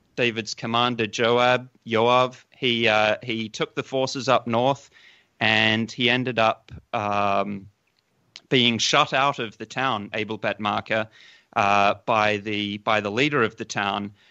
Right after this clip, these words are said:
Uh, but in talking with one of the, the women on the wall of the town, she said, uh, that she, she asked Joab, "What are you doing? This is, uh,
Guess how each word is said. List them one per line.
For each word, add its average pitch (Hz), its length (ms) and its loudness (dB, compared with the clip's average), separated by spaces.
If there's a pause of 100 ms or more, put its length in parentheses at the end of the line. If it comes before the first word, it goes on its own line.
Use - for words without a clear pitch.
(120)
Uh, 104 300 4
but 113 160 2
in 110 140 -2
talking 151 520 0
with 113 240 -2
one 117 160 0
of 107 200 -4
the, 104 300 0
the 113 100 -2
women 120 480 0
on 110 200 -2
the 104 80 -2
wall 151 540 2
of 107 260 2
the 113 80 -2
town, 104 460 0
she 127 240 0
said, 113 400 2 (480)
uh, 104 400 4 (160)
that 107 300 -2 (100)
she, - 220 -8
she 143 220 0
asked 139 300 0
Joab, 113 400 -2
"What 143 200 0
are 147 40 -2
you 131 140 -6
doing? 113 440 -4 (140)
This 135 480 -2
is, 131 460 -4 (180)
uh, 113 160 0